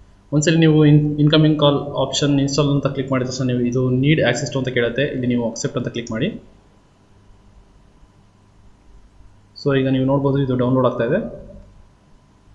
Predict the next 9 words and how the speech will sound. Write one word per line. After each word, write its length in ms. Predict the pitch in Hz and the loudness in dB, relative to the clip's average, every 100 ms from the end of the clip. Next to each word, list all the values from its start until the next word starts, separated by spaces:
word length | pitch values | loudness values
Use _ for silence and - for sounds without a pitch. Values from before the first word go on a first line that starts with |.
| _ - - - - _ - _ - 131 | _ -20 -20 -20 -20 _ -20 _ -10 -4
ಇದು 120 | 131 123 | -2 0
approximately 560 | - - 139 131 151 214 | 2 0 0 -2 -2 -2
ಟೂ 60 | 131 | -2
ಪಾಯಿಂಟ್ 260 | 127 131 131 | 0 0 0
ನೈನ್ 200 | 123 127 | 0 0
ಏಟ್ 160 | 123 | 0
ಎಂ 140 | 123 120 | 0 0
ಬಿ 80 | 117 | -2
ಇದೆ, 180 | 131 | -2